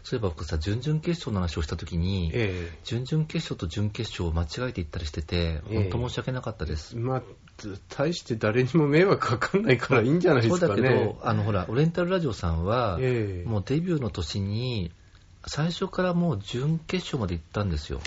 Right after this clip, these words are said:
Speaker 2: ええ。
Speaker 1: なのにそれを僕は準々決勝とか言っちゃってて、
Speaker 2: はあ。
Speaker 1: それはファンの方にとっては大変失礼だったので、
Speaker 2: はあ。
Speaker 1: お詫びし訂正します。
Speaker 2: 気にしてる人がいたらごめんなさい。
Speaker 1: すいませんでした。はい。ということでね。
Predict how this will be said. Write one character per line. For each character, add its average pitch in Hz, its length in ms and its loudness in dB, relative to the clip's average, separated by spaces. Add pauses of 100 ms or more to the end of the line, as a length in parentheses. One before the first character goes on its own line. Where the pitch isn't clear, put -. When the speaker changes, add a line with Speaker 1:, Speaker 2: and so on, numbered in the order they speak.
Speaker 2:
え 107 380 -2
え。 - 20 -8
Speaker 1:
な 156 100 2
の 165 80 2
に 113 100 -2
そ - 100 -6
れ 117 80 0
を - 20 -2
僕 117 220 -4
は 87 40 0
準 101 220 0
々 131 180 -4
決 - 120 -2
勝 127 200 -2
と - 80 -10
か 82 60 -2
言 78 80 -2
っ - 20 -10
ち - 60 -8
ゃ 82 40 0
っ - 20 -2
て 78 100 -8
て、 85 420 -2
Speaker 2:
は 117 540 0
あ。 - 20 -2
Speaker 1:
そ 117 80 0
れ 117 80 2
は 123 180 0
フ - 100 -16
ァ 143 80 2
ン 139 80 -2
の 110 60 -4
方 90 180 -2
に 82 60 -2
と 82 100 -6
っ - 20 -6
て - 100 -6
は 80 60 -2
大 104 140 -2
変 110 100 -2
失 - 140 -10
礼 107 60 -2
だ 87 60 -2
っ 78 40 -4
た 78 160 -8
の 76 100 -2
で、 82 380 0
Speaker 2:
は 147 80 2
あ。 143 40 2 (200)
Speaker 1:
お 95 200 2
詫 82 40 -4
び 98 80 -2
し - 120 -6
訂 92 200 -4
正 92 160 -4
し - 140 -6
ま 90 120 0
す。 - 220 -10 (460)
Speaker 2:
気 - 140 -4
に 101 140 -2
し - 60 -10
て 107 120 -2
る 98 120 -4
人 85 240 -4
が 87 80 2
い 85 80 -2
た 85 160 -4
ら 101 220 2 (180)
ご 98 100 -4
め 95 140 4
ん - 20 4
な 92 60 2
さ 92 100 2
い。 98 60 4
Speaker 1:
す - 20 2
い 90 40 2
ま 92 80 4
せ 85 80 2
ん - 20 -4
で 78 60 -4
し - 20 -2
た。 67 120 -8 (720)
は 113 200 -2
い。 - 80 -6 (460)
と - 100 -8
い 87 40 -4
う 87 40 -6
こ 85 100 -8
と 82 140 -6
で 80 100 -8
ね。 113 240 -2